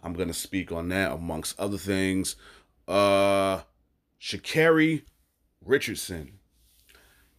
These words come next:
she is on her payback tour, her comeback tour, you know, whichever way, wh-, wh-, whichever way you wanna analyze it, she's back, and from the looks of it, she might be better than ever.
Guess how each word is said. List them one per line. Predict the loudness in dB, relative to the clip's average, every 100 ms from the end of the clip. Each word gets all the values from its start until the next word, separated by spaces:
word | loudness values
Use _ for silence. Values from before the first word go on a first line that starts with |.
| _ _
she | -8 0 2
is | 2 -2
on | -4 -2 -2
her | 0 -2
payback | 0 0 0 -2 -4
tour, | -8 -10 -10 -14 -20 -18
her | -16
comeback | -10 -6 -2 0 0 -2
tour, | -4 -2 -2 0 -2 -4 -14 -20 _ _ _ _ _ _
you | -4
know, | -2 -2 -2 -6 -12 -6
whichever | 0 2 2
way, | 2 2 2
wh-, |
wh-, | 0 -4 -4
whichever | -4 -2 -2 0
way | 2
you | 2 0
wanna | -2 0 0
analyze | 0 0 0 -2 -2 -4 -4
it, | -4 -6 _ _ _ _
she's | -8 -2 -2 -2
back, | -2 0 2 2 -4 -18 _ _ _ -10
and | -4 -2 -2 -4 -4
from | -2 0
the |
looks | 2 2 2
of | -2 2
it, | 2 2 _ _ _
she | -12 -8 -4
might | -4 -4 -4
be | -4 -4
better | -2 -2 0
than | -2
ever. | 0 -2 -4 -14